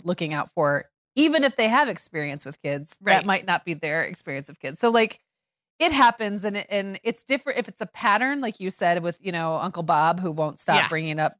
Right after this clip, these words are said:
Speaker 1: dirty jokes or whatever. That's one thing. If you tried to have the conversation and it doesn't go anywhere, that's one thing. But I do think that, like, if it's a one-off thing, it probably was less of a big deal
Speaker 2: Right.
Speaker 1: than it maybe seemed like.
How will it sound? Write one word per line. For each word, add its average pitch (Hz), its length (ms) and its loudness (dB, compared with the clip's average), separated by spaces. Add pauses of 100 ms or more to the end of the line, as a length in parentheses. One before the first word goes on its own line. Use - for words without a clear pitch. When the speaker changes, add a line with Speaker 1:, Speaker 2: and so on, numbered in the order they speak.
Speaker 1:
dirty 160 220 0
jokes 165 380 2
or 208 80 4
whatever. 220 560 4 (520)
That's 208 200 4
one 202 200 0
thing. 196 200 -2
If 190 100 -6
you 180 80 -6
tried 220 320 2
to 226 60 0
have 196 180 0
the 190 80 -6
conversation 202 560 -2
and 214 80 2
it 185 60 0
doesn't 190 220 -4
go 185 160 -2
anywhere, 180 220 0
that's 175 180 -2
one 180 140 -2
thing. 190 180 -4
But 180 180 2
I 185 180 2
do 247 200 0
think 190 300 -4
that, 165 200 0
like, 165 220 -2 (140)
if 190 120 -4
it's 185 140 -2
a 185 60 4
one-off 170 560 2
thing, 160 200 0
it 160 140 -6
probably 175 460 0
was 151 180 -6
less 143 300 -6
of 156 80 -8
a 147 60 -4
big 143 240 -8
deal 139 380 -4 (380)
Speaker 2:
Right. 156 220 -6
Speaker 1:
than 180 100 2
it - 140 -4 (140)
maybe 143 280 -2
seemed - 320 -8
like. - 360 -12